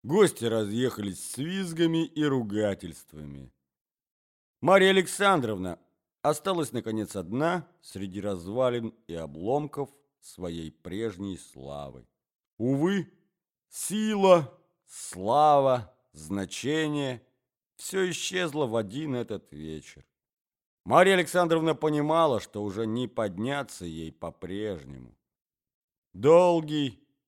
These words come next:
многолетний ее деспотизм над всем обществом окончательно рушился. Что оставалось ей теперь? Философствовать? Но она не философствовала.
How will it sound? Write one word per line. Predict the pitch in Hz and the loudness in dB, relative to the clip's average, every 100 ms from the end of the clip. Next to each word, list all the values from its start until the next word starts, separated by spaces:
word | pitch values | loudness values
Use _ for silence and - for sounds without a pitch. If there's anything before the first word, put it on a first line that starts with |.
| _ | _
многолетний | 95 139 143 165 175 156 131 127 | -2 0 2 4 2 0 -2 -2
ее | 120 131 | -2 -4
деспотизм | 107 120 - 135 123 - 156 135 120 | -4 -8 -4 -4 -4 -6 -8 -4 -4
над | 120 107 | -4 -8
всем | - - 127 123 | -12 -8 -6 -4
обществом | 143 - 123 - 117 117 | -4 -6 -12 -10 -8 -6
окончательно | 101 110 - 120 - 113 123 | -6 -8 -6 -8 -8 -8 -6
рушился. | 120 131 143 117 90 76 - _ _ _ _ _ _ _ _ _ | -6 -6 -8 -10 -16 -18 -20 _ _ _ _ _ _ _ _ _
Что | - - 214 | -20 -4 -4
оставалось | 196 208 214 208 190 190 | -2 -4 -2 -2 -4 -6
ей | 175 | -8
теперь? | 170 165 190 185 - _ _ _ _ _ _ _ _ | -8 -8 -8 -8 -10 _ _ _ _ _ _ _ _
Философствовать? | - 185 196 208 247 254 - 147 110 - _ _ _ _ _ _ _ _ _ | -6 -2 -2 4 4 4 0 -10 -10 -12 _ _ _ _ _ _ _ _ _
Но | 165 208 | -4 0
она | 208 196 | 4 4
не | 180 | 2
философствовала. | 139 156 135 117 104 82 - 76 71 67 | -2 -2 -2 -2 -6 -6 -12 -18 -18 -18